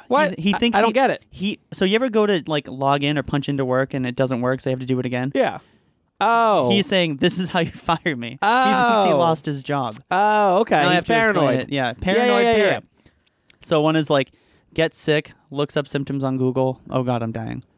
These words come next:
Speaker 2: Right? That's what ever, happens to everybody. Uh, follower reblog same post as you from someone else. No longer following you. <laughs> Uh, if you cough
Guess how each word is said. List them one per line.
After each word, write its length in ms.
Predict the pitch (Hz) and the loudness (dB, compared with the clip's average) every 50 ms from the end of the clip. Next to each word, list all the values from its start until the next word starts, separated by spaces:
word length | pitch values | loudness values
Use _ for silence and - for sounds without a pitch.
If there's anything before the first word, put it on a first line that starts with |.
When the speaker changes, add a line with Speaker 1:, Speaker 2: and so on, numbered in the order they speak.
| _ _ _ _ _ _ _ - | _ _ _ _ _ _ _ 0
Speaker 2:
Right? 260 | 135 135 131 - - - _ _ | 0 2 2 0 -4 -12 _ _
That's 180 | - 147 135 - | -4 -4 -2 0
what 80 | 139 131 | 0 0
ever, 200 | 117 120 131 127 - | 0 0 -2 0 2
happens 260 | 143 165 147 143 - | 2 2 4 4 2
to 60 | 127 | 2
everybody. 320 | 120 117 110 110 110 131 - _ - - - - - _ _ _ - | 0 0 0 -4 -6 -8 -12 _ -20 -20 -20 -20 -20 _ _ _ -6
Uh, 260 | 143 143 139 135 131 - _ | -2 -2 0 0 -2 -4 _
follower 520 | _ - - 165 170 175 180 175 175 165 | _ -2 0 2 2 2 4 2 2 2
reblog 460 | 147 160 170 151 147 151 147 147 143 | 2 0 -2 0 2 2 0 0 -2
same 240 | - - 151 147 147 | -4 -4 -4 -2 -2
post 300 | 139 - 147 143 143 - | -2 -2 -2 -2 -2 -4
as 140 | 147 135 127 | -6 -6 -4
you 100 | 135 135 | -4 -4
from 180 | 131 - 127 120 | -4 -4 -6 -6
someone 300 | - 135 131 131 127 123 | -4 -4 -2 -2 -2 -2
else. 320 | 127 143 151 151 - - - _ _ _ _ _ _ _ _ _ _ - | -2 -2 -2 -4 -6 -14 -20 _ _ _ _ _ _ _ _ _ _ 0
No 100 | - 139 139 | 2 4 4
longer 200 | 135 127 123 120 | 4 4 2 0
following 320 | - 117 113 113 113 113 | -2 -4 -4 -6 -6 -6
you. 160 | 120 123 135 - _ _ - | -6 -8 -8 -10 _ _ -10
<laughs> 100 | - - - - - - - - - - _ _ _ _ _ _ _ _ _ _ _ - | -10 -8 -10 -12 -18 -18 -18 -20 -20 -20 _ _ _ _ _ _ _ _ _ _ _ -2
Uh, 260 | 135 139 135 131 131 | 0 2 2 2 2
if 160 | - 143 - 156 | 0 -2 -2 -2
you 80 | 151 | -4
cough 500 | - - - 151 151 160 175 - - - | -2 0 0 2 2 2 2 0 -6 -20